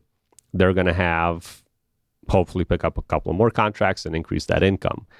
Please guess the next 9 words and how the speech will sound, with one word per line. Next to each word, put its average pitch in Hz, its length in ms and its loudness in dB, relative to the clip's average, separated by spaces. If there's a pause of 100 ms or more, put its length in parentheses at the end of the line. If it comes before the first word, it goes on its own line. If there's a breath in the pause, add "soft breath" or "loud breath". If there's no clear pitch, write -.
(200 soft breath)
Same 92 300 0
thing 87 340 2
with, 82 380 2 (140)
it, - 200 -8
it, - 320 -8
kind 101 220 2
of 87 80 -2
like 82 160 2 (300)
salespeople 87 720 0